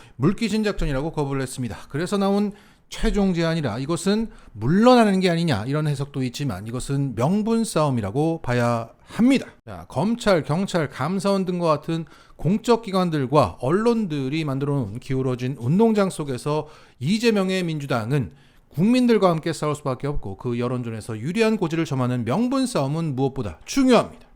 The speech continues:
기본적으로 국민들은 특검에 찬성합니다. 그리고 국민들은 대장동을 지겨워합니다. 빨리 끝냈으면 좋겠는데 끝나지가 않아. 특검이 답이라고 생각합니다. 여기에 이재명 대표는 자신한테 불리한 것을 먼저 내려놓으면서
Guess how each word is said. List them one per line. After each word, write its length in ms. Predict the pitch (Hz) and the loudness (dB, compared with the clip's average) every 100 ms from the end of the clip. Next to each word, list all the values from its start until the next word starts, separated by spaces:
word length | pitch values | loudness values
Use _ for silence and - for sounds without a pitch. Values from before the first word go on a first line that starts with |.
| _ | _
기본적으로 720 | - 196 269 269 254 233 240 240 | -2 6 6 6 4 2 2 2
국민들은 480 | 214 220 214 208 | 2 2 2 0
특검에 420 | 208 - 202 190 190 | -2 -2 0 0 0
찬성합니다. 680 | - 190 175 165 147 113 | -2 -2 0 0 -2 -6
그리고 520 | - 202 240 285 294 - | -4 -2 2 2 2 0
국민들은 680 | 240 240 233 214 208 208 | 4 6 6 4 0 -2
대장동을 840 | - 160 262 277 285 254 226 226 233 | 0 6 8 8 8 6 4 4 2
지겨워합니다. 720 | - 208 226 196 151 117 - - - | 2 10 12 12 8 -4 -14 -8 2
빨리 420 | 302 320 311 - | 4 6 2 0
끝냈으면 480 | 285 269 247 240 220 | 0 0 0 0 0
좋겠는데 680 | 185 214 208 202 135 120 175 | -2 -2 -2 -2 -4 -6 -4
끝나지가 720 | 277 254 233 185 202 196 196 | -2 2 2 2 6 6 6
않아. 460 | 180 285 330 113 - - | 6 8 8 6 -2 -10
특검이 800 | - - - 220 190 185 190 - | -4 -4 0 0 2 0 -2 4
답이라고 520 | 285 320 320 285 233 | 8 10 10 8 6
생각합니다. 520 | 233 226 214 165 - - _ | 0 0 -2 -4 -8 -20 _
여기에 300 | 170 226 247 | -2 2 2
이재명 320 | 208 233 233 | 2 2 2
대표는 340 | 220 220 202 160 | 2 2 2 2
자신한테 540 | 202 208 214 208 202 | 0 0 0 0 -2
불리한 400 | - 202 196 190 | 0 2 2 2
것을 340 | 180 175 180 | 0 0 0
먼저 600 | 123 139 254 269 277 277 - | 2 4 4 6 6 6 0
내려놓으면서 760 | 170 196 202 190 175 165 143 | 4 6 6 6 2 -2 -6